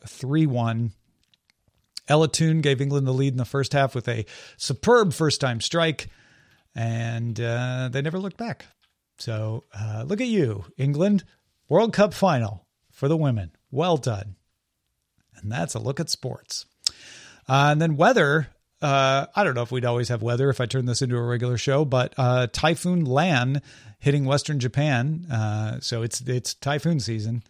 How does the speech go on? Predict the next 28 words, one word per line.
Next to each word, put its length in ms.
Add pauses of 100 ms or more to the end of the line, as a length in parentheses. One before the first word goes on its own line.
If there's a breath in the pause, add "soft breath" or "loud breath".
(540 soft breath)
and 480
typhoons 420
are 80
no 220
joke. 420 (200)
Two 100
hundred 220
thirty-seven 400
thousand 360
people 440
evacuated. 720 (540 soft breath)
Um, 580 (560)
eleven 240
prefectures. 1000 (160)
Uh, 580 (840 soft breath)
typhoon 340
made 160
landfall 460
near 580
Shionomisaki 1300
in 120
Japan's 380
Wakayama 760
Prefecture 580
around 240
five 260
A 40
M 460